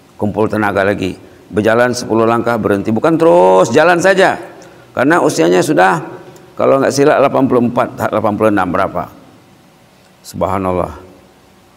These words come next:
Allah mengambil, mengambil nyawanya. Allah mencabut nyawanya di masjid sesudah salat maghrib, waktu berwirid sesudah salat, waktu bertahlil,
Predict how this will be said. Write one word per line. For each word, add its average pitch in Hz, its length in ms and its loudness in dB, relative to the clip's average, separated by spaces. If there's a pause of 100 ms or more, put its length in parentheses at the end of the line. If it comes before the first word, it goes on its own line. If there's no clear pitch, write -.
(280)
Allah 117 560 -2 (320)
mengambil, 110 800 0 (1900)
mengambil 113 480 0
nyawanya. 127 560 2 (400)
Allah 131 160 2
mencabut 135 400 2
nyawanya 135 400 2
di 123 80 2
masjid 127 480 2 (480)
sesudah 110 640 -2
salat 101 340 -2
maghrib, 107 540 0 (640)
waktu 110 560 -2 (100)
berwirid 117 640 2
sesudah 110 320 -4
salat, 120 400 0 (420)
waktu 117 300 -2
bertahlil, 120 640 0